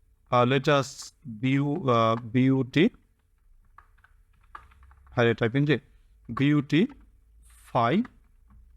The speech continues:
our world, চলো আমাদের পৃথিবীকে আমরা সাজিয়ে নেই, আমাদের পৃথিবীকে আমরা সুন্দর করে নিই। তারপরে দুই হাজার এগারো সালের প্রশ্ন আমরা যদি সমাধান করি তাহলে দুই হাজার এগারো সালে কী কী দিয়েছে?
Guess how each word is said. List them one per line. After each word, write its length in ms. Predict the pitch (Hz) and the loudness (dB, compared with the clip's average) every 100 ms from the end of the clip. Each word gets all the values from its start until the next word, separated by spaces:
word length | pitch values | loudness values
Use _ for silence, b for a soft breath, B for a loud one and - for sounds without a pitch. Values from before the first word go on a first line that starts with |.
| - - - _ _ - _ 123 | -20 -20 -20 _ _ -20 _ -4
our 300 | 117 151 185 135 | 0 0 0 0
world, 240 | 143 123 98 - | 2 2 0 -2
চলো 220 | 165 170 | 0 2
আমাদের 220 | 170 156 | -2 -6
পৃথিবীকে 420 | 156 147 160 143 | -4 -2 -2 0
আমরা 240 | 123 151 240 _ _ _ - | 0 0 -2 _ _ _ -10
সাজিয়ে 440 | - 156 139 151 | -4 -2 0 0
নেই, 200 | 117 156 | 0 0
আমাদের 240 | 143 131 123 | 0 -2 -2
পৃথিবীকে 380 | 120 127 127 | -2 -2 0
আমরা 200 | 131 180 - _ _ _ _ - | 2 2 0 _ _ _ _ -12
সুন্দর 460 | - - 202 180 | -6 0 2 0
করে 220 | - 113 104 | 0 -2 0
নিই। 160 | 101 - _ _ _ _ _ _ _ _ _ _ _ _ _ _ _ | -2 -6 _ _ _ _ _ _ _ _ _ _ _ _ _ _ _
তারপরে 460 | 151 156 170 196 226 | -2 0 2 2 2
দুই 200 | 170 156 | 0 0
হাজার 300 | 151 151 - | 0 0 0
এগারো 260 | 156 190 196 | 0 0 0
সালের 240 | 175 160 | 0 -2
প্রশ্ন 400 | 147 135 139 131 | -2 -4 -2 -2
আমরা 200 | 135 127 | 0 -2
যদি 140 | 123 | -2
সমাধান 400 | 123 143 151 170 | -4 -2 -2 -2
করি 180 | 156 185 | -4 -4
তাহলে 240 | 196 143 131 | -2 -2 -2
দুই 80 | |
হাজার 180 | 131 127 | -2 -2
এগারো 180 | 127 131 | 0 -2
সালে 220 | - 135 | -2 -4
কী 160 | - 156 | -4 -4
কী 100 | 160 | -2
দিয়েছে? 360 | 139 131 190 | -2 -2 -2